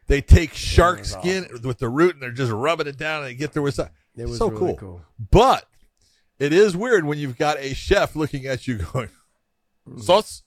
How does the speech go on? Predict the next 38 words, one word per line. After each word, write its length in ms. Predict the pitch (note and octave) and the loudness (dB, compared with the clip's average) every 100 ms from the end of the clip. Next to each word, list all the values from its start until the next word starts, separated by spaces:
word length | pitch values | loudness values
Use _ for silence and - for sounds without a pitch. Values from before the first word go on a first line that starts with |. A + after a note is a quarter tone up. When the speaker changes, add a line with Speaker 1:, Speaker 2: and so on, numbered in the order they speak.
| _ | _
Speaker 1:
sauce." 480 | - - F3+ G#3 - | -10 2 2 2 -6
Speaker 2:
Yeah, 140 | C#3 A#2+ | -10 -10
Speaker 1:
eat. 60 | - | -6
Speaker 2:
yes, 260 | F3 - - | -8 -6 -8
it 80 | E3 | -6
was. 520 | - E3+ - - - | -6 -8 -8 -10 -12
Speaker 1:
<laughs> 40 | - | -14
He 80 | F3+ | -12
tells 280 | D#3 F3+ D3+ | -2 -2 -2
you 100 | C#3 | -4
what, 240 | C#3 G#3 - _ _ - | -2 -2 -4 _ _ -4
which 260 | D3 G#3 | 0 0
one 220 | G#3 G3+ G#3+ | 0 -2 -2
to 60 | |
do, 440 | F#3+ G#3 A3+ A3+ F#3 _ _ | -4 -2 0 0 -4 _ _
how 180 | - E3+ | -4 0
to 80 | G#3+ | 0
do 300 | C#3 G3+ B3 | 4 6 6
it. 100 | B3+ _ _ _ - | 6 _ _ _ 0
You 120 | - | 4
take 120 | F#3 - | 4 2
the 80 | |
ginger, 500 | G#2+ F3 A3+ A#3 A#3+ - - | 0 2 2 0 -2 -4 -10
Speaker 2:
Yeah. 60 | - | -6
Speaker 1:
rub 200 | A#2 C#3+ | 0 2
it 60 | C3 | 2
on 160 | B2 | 0
here, 340 | A2+ G#3+ B3 A3+ | 0 0 4 4
put 220 | E3 D3 | 2 -2
this 260 | C#3 B2+ - | -2 -2 -2
here. 300 | A3+ A#3 G3 _ _ _ _ - | 0 2 0 _ _ _ _ -8
But 100 | C3+ | -4
it 40 | |
was 80 | A#2+ | -2
Speaker 2:
It 20 | - | -2
was 140 | - | -2
a 40 | |
Speaker 1:
actually 260 | G#4 - A3 | -2 -2 -2